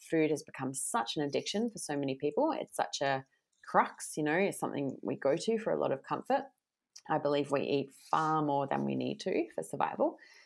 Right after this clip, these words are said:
Um, and so it gives, because again, that's not happening while, like, we're literally not pushing things <laughs> down with food, gives a lot of space for that emotional, mental,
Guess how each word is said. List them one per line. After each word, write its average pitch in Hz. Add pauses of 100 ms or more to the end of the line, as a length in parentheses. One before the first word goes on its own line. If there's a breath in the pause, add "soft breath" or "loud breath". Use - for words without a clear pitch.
(340 loud breath)
Um, 151 (380)
and 151
so 160
it 151
gives, 165
because 165 (240)
again, 156
that's 160
not 156
happening 147
while, 139 (100)
like, 147
we're 160
literally 170
not 147
pushing 147
things 156
<laughs> -
down 151
with 147
food, 156 (920 loud breath)
gives 160
a 160
lot 151
of 147
space 135
for -
that 139 (160)
emotional, 143
mental, 170